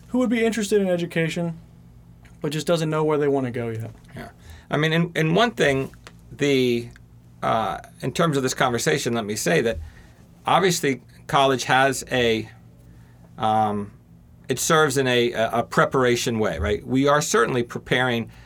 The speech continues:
Speaker 2: for something. And, and my ge-, my,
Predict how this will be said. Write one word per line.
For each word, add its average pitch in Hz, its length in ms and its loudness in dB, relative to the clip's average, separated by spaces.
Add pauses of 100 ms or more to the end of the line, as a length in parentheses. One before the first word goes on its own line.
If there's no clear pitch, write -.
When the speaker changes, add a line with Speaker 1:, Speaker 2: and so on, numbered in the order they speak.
(140)
Speaker 2:
for 127 160 0
something. - 540 -4 (420)
And, 120 180 -2
and 131 160 -4
my 123 140 0
ge-, 139 260 -2
my, 117 460 0